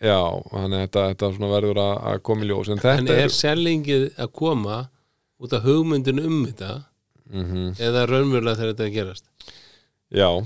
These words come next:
Speaker 1: einmitt. Það er, það er alltaf, alltaf, alltaf spurningin. Ætli, ætli svarið sé ekki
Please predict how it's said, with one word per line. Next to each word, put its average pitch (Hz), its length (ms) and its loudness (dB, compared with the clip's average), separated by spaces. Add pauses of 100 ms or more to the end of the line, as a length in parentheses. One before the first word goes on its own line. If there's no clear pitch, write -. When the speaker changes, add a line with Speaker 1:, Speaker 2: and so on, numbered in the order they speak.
(200)
Speaker 1:
einmitt. 107 420 -2
Það 107 480 -2
er, 101 160 0
það 107 440 -4
er 101 100 -2
alltaf, 104 400 -6
alltaf, 101 580 -6
alltaf 107 240 -6
spurningin. 101 480 -4
Ætli, 104 320 -4
ætli 101 240 -6
svarið 104 320 -2
sé 104 240 0
ekki 101 220 -4